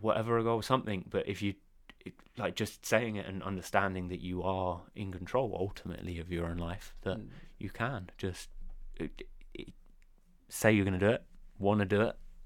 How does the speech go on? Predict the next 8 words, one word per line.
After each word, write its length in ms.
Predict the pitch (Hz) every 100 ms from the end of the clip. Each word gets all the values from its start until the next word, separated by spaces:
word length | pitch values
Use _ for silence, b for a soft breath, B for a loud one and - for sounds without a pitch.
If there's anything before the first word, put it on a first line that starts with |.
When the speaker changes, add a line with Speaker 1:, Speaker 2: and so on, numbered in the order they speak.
| - - - -
Speaker 1:
push 320 | - 127 - -
to 100 | 101
keep 280 | 110 110
doing 200 | - 101
it, 140 | 95 - B B
Speaker 2:
Mm. 180 | 123 113 B B B
Speaker 1:
and 200 | 101 101
hopefully 580 | - 127 - 92 101